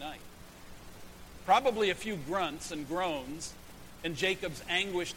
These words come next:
moan when his hip gave way, but no words. Then the mighty wrestler said the strangest thing to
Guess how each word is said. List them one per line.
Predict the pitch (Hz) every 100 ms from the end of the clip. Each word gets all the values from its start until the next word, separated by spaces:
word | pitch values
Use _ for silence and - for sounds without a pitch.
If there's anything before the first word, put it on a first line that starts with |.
| 156
moan | 160 190 190 147
when | 143 143
his | 127 -
hip | 240 - -
gave | 139 120 - 117
way, | 107 104 - - -
but | 180
no | 185 214
words. | 156 156 175 117 - - - - - - - - - - - - - - - - -
Then | 190 240
the |
mighty | 202 175 208 226
wrestler | 208 180 180 - 131 113 113
said | - 170 147
the | 143
strangest | - - 165 160 170 180 185 214 -
thing | - 262 - - - -
to | -